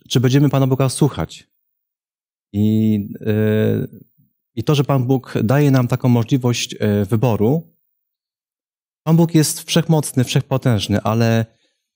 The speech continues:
jednego nie może zrobić. Nie może za nas, e, tej woli, e, podjąć. A widzimy tutaj, e,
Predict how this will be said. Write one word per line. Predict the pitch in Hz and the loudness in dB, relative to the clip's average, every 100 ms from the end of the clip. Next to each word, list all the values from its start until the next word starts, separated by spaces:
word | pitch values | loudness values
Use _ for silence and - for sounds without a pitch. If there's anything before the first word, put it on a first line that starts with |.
| _ _ 104 | _ _ 0
jednego | 113 135 151 147 | 2 4 4 4
nie | 135 | 4
może | 131 120 123 110 | 2 2 0 2
zrobić. | 110 107 - 80 - - - | 0 -2 -4 -10 -8 -8 -6
Nie | 110 110 | -2 2
może | 127 123 123 | 2 0 0
za | 101 131 | 2 2
nas, | 131 127 127 - - - 107 104 104 | 2 2 0 -4 -6 -4 0 0 0
e, | 98 | -2
tej | - 104 | 0 0
woli, | 92 123 123 120 117 113 - | 2 0 2 2 2 0 -2
e, | 101 95 | -2 -2
podjąć. | - 120 90 87 80 - - _ _ _ _ _ _ _ _ _ _ _ _ _ _ - | -2 -2 -2 -6 -6 -12 -18 _ _ _ _ _ _ _ _ _ _ _ _ _ _ -6
A | 117 117 117 110 | -2 0 0 0
widzimy | 117 143 117 | 2 2 2
tutaj, | - - 95 | -2 -2 0
e, | 95 | 0